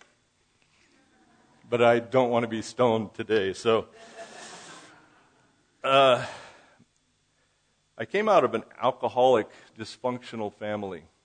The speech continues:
My dad, um, had an awesome work ethic. He was, he was, um, a super hard worker. He always did a great job. He was recognized for his works and in, in, uh, his field.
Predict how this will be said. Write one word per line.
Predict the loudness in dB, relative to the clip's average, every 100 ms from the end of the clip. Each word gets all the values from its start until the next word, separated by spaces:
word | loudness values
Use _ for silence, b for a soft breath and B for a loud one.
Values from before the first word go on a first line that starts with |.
| _ _ _ _ _ _ _ _ _ _ _ _ _ _ _
My | -4 -2
dad, | 2 2 0 -4 -10
um, | -6 -6 -8 -14 -8
had | -8 -6
an | -10 -4
awesome | 2 2 2 -6 -6
work | -8 -8
ethic. | -6 -8 -10 -20 -16
He | -14
was, | -10 -12 -14 -20 _ _ _ _ _ _ _ _ _ _ _
he | -8
was, | -4 -4 -6
um, | -6 -6 -6 -12 -20 _
a | -14 -14 _
super | -16 -10 -8 -4 0
hard | 0 0
worker. | -6 -12 -12 -14 -14 -14
He | -20
always | -8 -4 -2 -4 -8 -16 -20 _
did | -10 -10
a | -12 _ _
great | -6 -6 -6
job. | -8 -8
He | -10
was | -14 -20 -14
recognized | -14 -12 -12 -12 -12
for | -16 -16
his | -16 -18
works | -14 -14 -16 _ _ -20
and | -20 -20 _ _ _ _ _ _ _ _ _ _
in, | -20 -20 -20 -20
in, | -20 -18
uh, | -16 -16 -16
his | -20 -18
field. | -8 -2 -2 -4